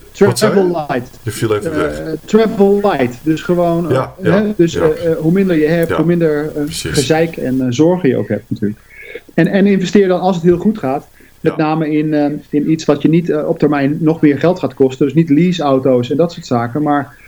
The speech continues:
Speaker 1: in ervaringen of, eh, in diepte-investeringen of in je huis, wat je afbetaalt of wat dan ook. Zodat je, eh, licht, licht, dat je
Speaker 2: Ja.
Speaker 1: ook met minder het aan kan.
Speaker 2: Nee, zeker. Dat is, eh, en dus,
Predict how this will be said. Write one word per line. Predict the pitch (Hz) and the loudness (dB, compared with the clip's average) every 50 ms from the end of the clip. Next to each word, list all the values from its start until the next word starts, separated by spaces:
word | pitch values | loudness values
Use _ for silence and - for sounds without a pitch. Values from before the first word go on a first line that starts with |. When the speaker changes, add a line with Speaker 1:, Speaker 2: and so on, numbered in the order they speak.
| - _ _ | -20 _ _
Speaker 1:
in | - 170 165 156 | 0 2 2 4
ervaringen | 147 139 120 143 147 147 147 151 147 151 151 151 147 143 143 127 - - _ _ _ - | 2 0 0 0 0 0 0 0 0 0 0 0 -2 -4 -4 -6 -10 -16 _ _ _ -2
of, | 143 139 135 135 - | 0 0 0 -2 -4
eh, | 147 139 131 127 135 131 151 | -2 -2 0 0 0 0 -2
in | 139 131 127 123 | -2 -2 -2 0
diepte-investeringen | 156 160 160 - 147 139 135 131 - - 156 151 147 147 147 151 143 | -2 0 2 4 2 2 2 -2 0 2 2 4 4 2 0 0 -2
of | 135 | 0
in | 147 147 139 135 | 0 0 2 2
je | 135 131 | 2 2
huis, | 135 139 143 143 147 147 147 - | 0 0 0 0 0 0 -2 -4
wat | - 143 135 139 | -4 -4 -4 0
je | 151 143 143 | 0 -2 0
afbetaalt | 151 151 131 123 131 123 139 131 131 127 127 | -2 -6 -6 -6 -6 -4 -2 -2 -2 -2 -4
of | 131 123 | -4 -4
wat | 147 156 | -4 -2
dan | 147 135 117 110 | -2 -2 -2 -2
ook. | 135 165 165 - - - - - _ | -4 -6 -8 -10 -18 -20 -20 -20 _
Zodat | - - 160 147 143 135 135 | -4 0 2 2 2 2 2
je, | 139 127 120 | 2 2 4
eh, | 117 117 120 - 127 123 120 120 120 120 120 - | 2 0 -2 -2 -2 0 0 0 0 -2 -2 0
licht, | 131 131 156 196 190 196 - - | 2 2 4 2 0 -2 -4 -6
licht, | 165 143 147 185 208 208 - - 208 202 165 | -4 0 2 2 2 0 -2 -6 -6 -2 -2
dat | 165 165 | -2 0
je | - 160 147 - | 0 0 0 0
Speaker 2:
Ja. | - - | -2 0
Speaker 1:
ook | 208 196 185 156 | 2 2 2 2
met | 165 160 - | 2 0 2
minder | 175 180 196 190 170 156 139 | 2 0 2 2 2 0 0
het | 143 139 139 - - | -2 -4 -6 -6 -10
aan | - 160 180 175 - | -8 -6 -6 -4 -2
kan. | - 117 101 98 98 - _ _ _ _ _ _ - - - - - - - - - - | -2 -2 -4 -4 -8 -12 _ _ _ _ _ _ -20 -20 -20 -20 -20 -20 -20 -20 -14 -6
Speaker 2:
Nee, | - 131 135 151 165 | -4 -2 -2 -2 -2
zeker. | 139 - 175 175 170 - 85 - - | -4 -4 -6 -6 -6 -8 -10 -10 -6
Dat | - 123 127 | -6 -4 -4
is, | 156 147 131 - 151 | -2 -4 -4 -2 -2
eh, | 139 135 135 135 135 135 135 135 135 135 - 120 110 110 | -2 0 0 0 0 0 0 0 0 -2 -4 -6 -6 -2
en | 139 147 151 | -2 -2 -2
dus, | 147 143 - | -2 -4 -4